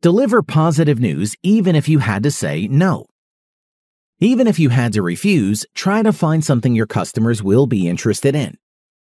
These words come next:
Just do your best to offer a positive outcome. I would be glad to offer you some extra customization and recommendations for optimizing your live chat customer service.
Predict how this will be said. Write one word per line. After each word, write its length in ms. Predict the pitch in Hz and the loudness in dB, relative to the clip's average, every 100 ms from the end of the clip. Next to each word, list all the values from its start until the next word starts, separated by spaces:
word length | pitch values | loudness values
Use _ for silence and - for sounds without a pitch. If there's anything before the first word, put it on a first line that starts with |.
| _ | _
Just 260 | - 190 - | -2 -2 0
do 120 | 254 | 2
your 180 | 220 190 | 2 2
best 320 | 117 71 - | 0 -6 0
to 160 | 151 147 | 2 4
offer 320 | 147 - 85 | 2 0 -2
a 100 | 107 | -2
positive 480 | - 95 85 104 101 | -2 -4 -2 -2 -2
outcome. 420 | 117 117 - - _ _ _ _ _ _ _ _ _ _ _ - | -4 -6 -12 -16 _ _ _ _ _ _ _ _ _ _ _ -4
I 200 | 135 156 | 0 2
would 160 | 160 147 | 4 4
be 100 | 131 | 2
glad 320 | 160 180 202 | 2 0 0
to 160 | 170 131 | 0 2
offer 200 | 113 139 | 0 0
you 140 | 123 | 0
some 160 | - 107 | 0 0
extra 320 | 117 - 117 | -2 -2 -2
customization 920 | - 113 139 110 127 170 160 147 131 | -2 -2 0 0 2 0 2 0 0
and 140 | 113 | 0
recommendations 880 | 120 - 117 113 175 208 - 127 131 | 0 0 0 2 2 2 2 0 0
for 160 | - 131 | -2 -2
optimizing 720 | 156 202 170 143 139 139 151 | -2 -2 0 0 0 2 2
your 160 | 113 107 | 2 2
live 240 | 117 147 | 2 -2
chat 260 | - 113 - | -2 -4 -2
customer 400 | 127 - 143 143 | -4 0 -2 0
service. 540 | 202 202 95 - | 0 0 -2 -10